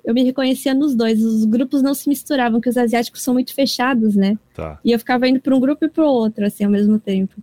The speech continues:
Speaker 2: Nossa, que legal. Isso é, isso é muito legal. Dos asiáticos, tu fala, além de japoneses, tinha pessoas de outros pontos da Ásia também? E se comunicavam em que idioma?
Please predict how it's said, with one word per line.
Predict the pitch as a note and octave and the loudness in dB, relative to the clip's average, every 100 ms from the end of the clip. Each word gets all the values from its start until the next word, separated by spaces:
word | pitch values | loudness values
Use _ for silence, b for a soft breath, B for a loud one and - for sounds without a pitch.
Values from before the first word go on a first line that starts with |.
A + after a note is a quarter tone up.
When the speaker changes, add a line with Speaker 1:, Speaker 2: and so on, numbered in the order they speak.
| _ _ _ _ - | _ _ _ _ -6
Speaker 2:
Nossa, | A2+ - | -4 -4
que | C3+ | -8
legal. | F3 F#2+ G#2 C#3+ - _ _ | -8 -8 -10 -10 -14 _ _
Isso | - | -16
é, | C3 B2 A#2+ | -16 -14 -14
isso | G#2+ | -8
é | A#2+ | -8
muito | B2+ | -6
legal. | D#3 A#2+ G#2+ B B | -4 -2 -4 B B
Dos | B2 D3 | -2 0
asiáticos, | C#3 C3+ C#3 - D#3 | 0 -2 -4 -6 -10
tu | C#3+ | -8
fala, | - A#2 B2+ A#2 | -2 0 0 -2
além | A2+ A2 A#2+ | -2 -2 -2
de | A2+ | -2
japoneses, | A#2 A2+ G#2+ A#2+ A#2+ | -4 -4 -4 -4 -6
tinha | - A#2+ B2+ | -6 -4 -4
pessoas | A2 A#2 A2 A2+ | -4 -6 -4 -4
de | A2 | -2
outros | A2+ A#2 G2 | -4 -6 -10
pontos | - A2 - | -8 -8 -4
da | A2 | -2
Ásia | G2+ A2 | -2 -4
também? | G2 G2+ G2+ F3 b b - | -6 -4 -4 -6 b b -8
E | G#2+ | -6
se | G#2+ | -6
comunicavam | - A2+ A2+ A2+ A2+ A2+ A2 A2 | -6 -4 -2 -2 -2 -4 -4 -4
em | G#2+ G2+ | -4 -6
que | G2+ G#2+ | -6 -6
idioma? | G#2 F#2 | -4 -4